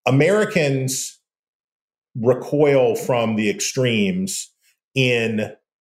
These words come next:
abor-, in the abortion debate. Uh, it makes, it's much like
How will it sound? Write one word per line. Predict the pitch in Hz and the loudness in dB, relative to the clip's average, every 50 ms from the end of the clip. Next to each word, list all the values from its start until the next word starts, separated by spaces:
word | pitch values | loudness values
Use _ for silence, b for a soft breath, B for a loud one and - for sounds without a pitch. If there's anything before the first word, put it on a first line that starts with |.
| _ _ _ _ _ _ - | _ _ _ _ _ _ -2
abor-, | 113 107 113 120 120 - | 0 2 2 2 2 2
in | 123 120 | 2 0
the | 123 120 | 0 0
abortion | 110 101 98 107 101 - - 107 | 0 0 0 0 -2 -2 -2 -4
debate. | 90 90 92 82 65 - - - _ _ b b b b b b | -4 -2 -2 -2 -4 -4 -10 -18 _ _ b b b b b b
Uh, | 104 101 101 101 101 101 101 - | -2 0 0 0 0 0 -2 -2
it | - 98 | -2 -2
makes, | 113 127 135 131 - | -2 -2 -2 -2 -4
it's | - 127 117 - 120 | -6 -6 -6 -4 -2
much | 131 131 127 127 - 139 | 0 0 0 0 0 0
like | 131 120 117 110 - - | 0 0 0 -2 -6 -10